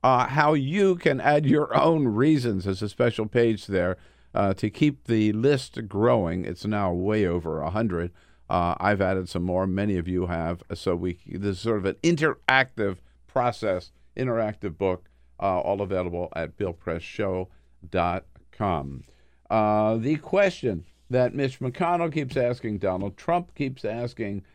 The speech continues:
Orrin Hatch keeps asking, when any woman comes forward,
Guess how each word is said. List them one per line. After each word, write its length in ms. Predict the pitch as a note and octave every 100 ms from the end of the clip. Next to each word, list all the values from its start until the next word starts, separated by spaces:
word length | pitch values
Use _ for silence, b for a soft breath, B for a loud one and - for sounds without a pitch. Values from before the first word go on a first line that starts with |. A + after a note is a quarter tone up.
| _ -
Orrin 380 | G2+ G2 F#2+ G2
Hatch 440 | G2+ D#3+ D#3 -
keeps 260 | C3 A#2 -
asking, 560 | - G#2+ G#2+ - G#2 G2 b b
when 160 | A2 A2
any 220 | D3 F3+ E3
woman 340 | A2+ A2 G#2+
comes 300 | A2 F#2+ F#2
forward, 500 | - G2 F#2 F#2 F2+